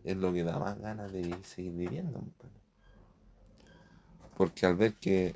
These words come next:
lo que uno hizo, compadre, en la vida está dando resultados, y son resultados medibles, entonces uno tiene que estar satisfecho y, y ponerle bueno, ¿no? Seguir con la rutina, porque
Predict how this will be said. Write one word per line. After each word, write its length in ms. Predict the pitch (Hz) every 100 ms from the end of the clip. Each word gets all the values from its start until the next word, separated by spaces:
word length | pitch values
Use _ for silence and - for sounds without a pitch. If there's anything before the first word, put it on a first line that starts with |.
| -
lo 120 | 85
que 140 | 85 92
uno 220 | 113 101
hizo, 320 | 117 - 107
compadre, 440 | 98 98 - 110 104
en 100 | 90
la 80 | 90
vida 160 | 110
está 220 | 98 -
dando 240 | 95 98 90
resultados, 720 | - - 80 - - 92 92 90 _ _ _ _ _ _ _ _ _ _ _ _
y 80 | -
son 260 | - 90
resultados 560 | 85 82 78 - 82 80
medibles, 640 | 80 78 92 87 85 90 - _ _ _ _ _ _ _ _ _ _ _ _ _ _ _
entonces 460 | 80 - 98 98
uno 260 | 98 98 92
tiene 200 | - 92
que 80 | 90
estar 300 | 85 _ 85
satisfecho 720 | - 82 85 - - 104 -
y, 320 | 95 90 85 - _ _ _ _ _ _ _ _ _
y 160 | - 80
ponerle 500 | 90 98 92 85 85 -
bueno, 300 | 92 247 226
¿no? 200 | 233 - _ _ _ _ _ _ _
Seguir 340 | _ 90 107 117
con 220 | - 92
la 140 | 87 87
rutina, 360 | 90 90 185
porque 480 | 175 - _ 95 92